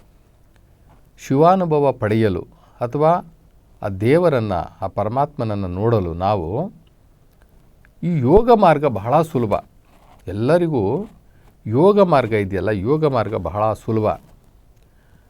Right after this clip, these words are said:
ಭಕ್ತಿ ಮಾರ್ಗದಲ್ಲಿ, ಆ ಭಕ್ತಿ ಅಂತಂದ್ರೆ ಒಂದು ಯೋಗಕ್ಕೆ ಹೋಗೋದಕ್ಕೆ ಒಂದು ಸಿದ್ಧತೆ ಅಷ್ಟೇ. ಭಕ್ತಿ ಮಾರ್ಗದಲ್ಲಿ ನಾವು ಭಗವಂತನನ್ನ ನೋಡ್ಲಿಕ್ಕೆ ಸಾಧ್ಯ ಇಲ್ಲ.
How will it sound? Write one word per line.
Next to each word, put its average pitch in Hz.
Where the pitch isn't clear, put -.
ಭಕ್ತಿ 160
ಮಾರ್ಗದಲ್ಲಿ, 190
ಆ 170
ಭಕ್ತಿ 151
ಅಂತಂದ್ರೆ 185
ಒಂದು 151
ಯೋಗಕ್ಕೆ 180
ಹೋಗೋದಕ್ಕೆ 170
ಒಂದು 156
ಸಿದ್ಧತೆ 147
ಅಷ್ಟೇ. -
ಭಕ್ತಿ 117
ಮಾರ್ಗದಲ್ಲಿ 170
ನಾವು 151
ಭಗವಂತನನ್ನ 131
ನೋಡ್ಲಿಕ್ಕೆ 107
ಸಾಧ್ಯ 98
ಇಲ್ಲ. 85